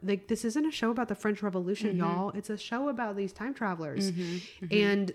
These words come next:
Speaker 1: our time travelers were, like, our secondary characters.
Speaker 2: Mm-hmm.
Speaker 1: And considering that Susan is, like, a tertiary character at the best of times.
Speaker 2: Yeah.
Speaker 1: So two and a half.
Speaker 2: Fair.
Speaker 1: How do we feel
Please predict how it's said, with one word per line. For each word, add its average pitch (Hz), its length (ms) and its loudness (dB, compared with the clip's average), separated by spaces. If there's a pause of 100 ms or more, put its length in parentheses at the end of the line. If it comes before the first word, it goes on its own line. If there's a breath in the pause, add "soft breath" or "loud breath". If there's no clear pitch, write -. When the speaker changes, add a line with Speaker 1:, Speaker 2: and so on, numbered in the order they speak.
Speaker 1:
our 202 140 4
time 240 280 2
travelers 208 420 4
were, 190 120 2
like, 180 160 0
our 175 80 0
secondary 190 480 -2
characters. - 840 -6
Speaker 2:
Mm-hmm. - 80 -18 (560 loud breath)
Speaker 1:
And 190 260 4
considering 240 440 4
that 175 120 4
Susan 226 540 6
is, - 180 -4
like, 190 140 2
a 165 60 -6
tertiary 220 640 6
character 175 500 2
at 156 80 -2
the 151 80 -6
best 190 260 2
of 175 120 -4
times. 143 560 -6
Speaker 2:
Yeah. 175 240 -4
Speaker 1:
So 175 260 -6
two - 140 -10
and 196 100 -6
a 180 40 -8
half. - 300 -14 (1040)
Speaker 2:
Fair. 185 360 6 (240)
Speaker 1:
How 294 260 4
do 285 100 0
we 247 220 -2
feel 185 640 -4